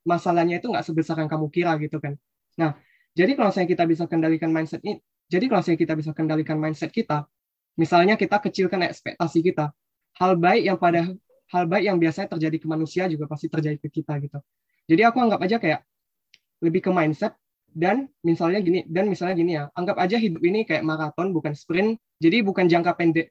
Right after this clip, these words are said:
jadi bukan jangka pendeknya yang kita perhatikan, tapi jangka panjangnya. Dan menjadi gagal itu memang harusnya udah jadi bagian dari hidup kan. Kalau kita nggak gagal, kita nggak nyerah, kita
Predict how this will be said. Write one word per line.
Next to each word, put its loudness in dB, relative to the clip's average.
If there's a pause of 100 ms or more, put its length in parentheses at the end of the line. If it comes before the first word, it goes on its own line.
jadi -2
bukan 0
jangka -2
pendeknya -4
yang -10
kita -4
perhatikan, -4
tapi -2
jangka 2
panjangnya. 0
Dan -2 (260)
menjadi 4 (180)
gagal 0
itu -8
memang 0
harusnya -4
udah 0
jadi -4
bagian -6
dari -4
hidup 0
kan. -6 (320)
Kalau 4
kita 0
nggak 4
gagal, 2 (120)
kita -4
nggak -4
nyerah, -2
kita -8